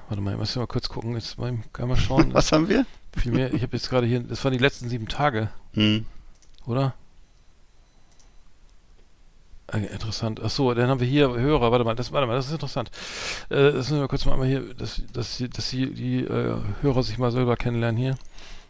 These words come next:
Speaker 1: Wir haben, äh,
Speaker 2: <laughs>
Speaker 1: insgesamt,
Speaker 2: Sonst schickt doch mal
Speaker 1: also
Speaker 2: den Verte-, ist, ist da eine, eine, eine, eine Mail-Liste? Sonst schickt den Verteiler einfach mal raus an alle
Speaker 1: Nee,
Speaker 2: Hörer.
Speaker 1: pass auf.
Speaker 2: Kannst ja
Speaker 1: Äh,
Speaker 2: machen.
Speaker 1: null bis, äh,
Speaker 2: Ja.
Speaker 1: da ist, das war, äh, falsche, falsche Information. Wir haben tatsächlich hier, ähm, also Roxy Music, das stimmt alles.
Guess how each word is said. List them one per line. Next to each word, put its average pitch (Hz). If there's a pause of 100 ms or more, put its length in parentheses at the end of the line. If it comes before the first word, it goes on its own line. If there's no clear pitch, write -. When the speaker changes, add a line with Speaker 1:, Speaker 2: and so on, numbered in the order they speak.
(100)
Speaker 1:
Wir 127
haben, 135
äh, 131 (580)
Speaker 2:
<laughs> -
Speaker 1:
insgesamt, 175
Speaker 2:
Sonst 139
schickt 190
doch -
mal 185
Speaker 1:
also 185
Speaker 2:
den 175 (120)
Verte-, -
ist, - (200)
ist -
da 196
eine, 190
eine, 156
eine, 147
eine 143
Mail-Liste? 196
Sonst 175
schickt 185
den 180
Verteiler 175
einfach 160
mal 147
raus 160
an -
alle 123
Speaker 1:
Nee, 165
Speaker 2:
Hörer. 180
Speaker 1:
pass 202
auf. 151
Speaker 2:
Kannst -
ja 135
Speaker 1:
Äh, -
Speaker 2:
machen. 165
Speaker 1:
null 233
bis, 208
äh, 143
Speaker 2:
Ja. -
Speaker 1:
da 151
ist, 147
das 151
war, 147
äh, 131
falsche, 135
falsche -
Information. 131
Wir 143
haben 165
tatsächlich 151 (400)
hier, 139
ähm, 131
also 127
Roxy 143
Music, 151
das 117
stimmt 180
alles. 170